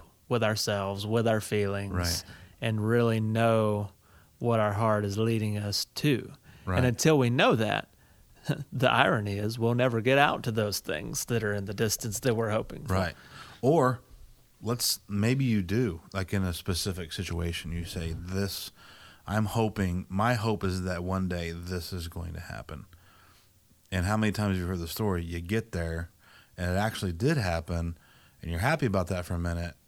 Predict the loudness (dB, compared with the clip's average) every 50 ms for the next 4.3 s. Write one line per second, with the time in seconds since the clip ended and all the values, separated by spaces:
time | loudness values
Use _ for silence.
0 | _ _ -4 -4 -2 -2 -4 -4 -6 -6 -6 -8 -12 -10 -8 -8 -8 -8 -8 -10
1 | -14 -16 -20 -20 -20 -20 _ _ _ _ -6 -4 -4 -4 -4 -6 -6 -4 -4 0
2 | 4 6 6 6 6 4 2 2 4 4 4 4 4 4 6 6 6 4 4 2
3 | 4 4 4 4 4 4 2 2 2 2 2 2 0 -2 -6 -10 -16 -18 -20 -20
4 | -20 -4 0 0 0 0